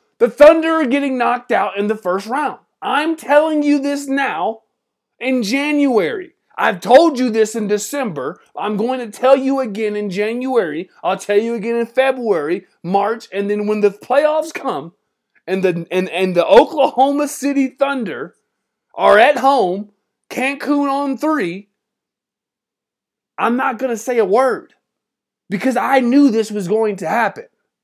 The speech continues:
The Thunder do not match up well with some of these other teams as far as size. As far as, as far as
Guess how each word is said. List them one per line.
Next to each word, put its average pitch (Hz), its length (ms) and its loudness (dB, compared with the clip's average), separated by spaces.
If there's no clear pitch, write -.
The 190 80 0
Thunder 262 500 2
do 214 160 0
not 220 300 -2
match 220 320 -6
up 208 240 0
well 180 480 0
with 175 220 -2
some 214 240 -2
of 202 80 -6
these 202 160 -8
other 180 300 -2
teams 208 340 -8
as 151 140 -14
far 165 260 -2
as 147 140 -6
size. 156 840 -8
As 180 180 -6
far 185 320 4
as, 170 300 -4
as 165 180 -10
far 190 320 4
as 165 340 -4